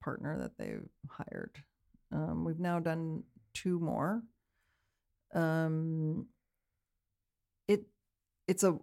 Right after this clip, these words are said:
I mean, it's a wonderful firm. I, I really, I, I, I don't think I quite realized how lucky I was when, um, Daryl Lebo <laughs> recruited me to, to come to the firm. Um, but I really feel, and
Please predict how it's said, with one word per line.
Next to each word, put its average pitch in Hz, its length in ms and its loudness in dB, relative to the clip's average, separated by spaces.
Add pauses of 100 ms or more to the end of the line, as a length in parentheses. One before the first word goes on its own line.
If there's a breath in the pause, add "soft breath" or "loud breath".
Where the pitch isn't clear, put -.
I 160 40 4
mean, 165 140 4
it's 156 100 0
a 165 40 6
wonderful 160 480 4
firm. 156 300 2
I, 143 240 2 (100)
I - 100 0
really, 143 480 2 (720)
I, 151 80 2 (600)
I, 160 180 2 (260)
I 156 60 2
don't 185 160 2
think 180 160 0
I 156 80 4
quite 160 340 0
realized 165 440 2
how 160 120 2
lucky 139 320 -2
I 151 120 4
was 165 520 0
when, 160 560 -2
um, 139 600 0
Daryl 156 240 4
Lebo 160 400 6 (100)
<laughs> - 100 -4
recruited 175 420 2
me 190 160 4
to, - 180 -2 (200)
to 180 80 0
come 175 200 2
to 190 80 2
the 185 80 2
firm. 220 400 0 (580 loud breath)
Um, 160 680 6 (360)
but 165 340 6 (440)
I 170 80 4
really 185 320 10
feel, 143 520 4 (1120)
and 151 360 0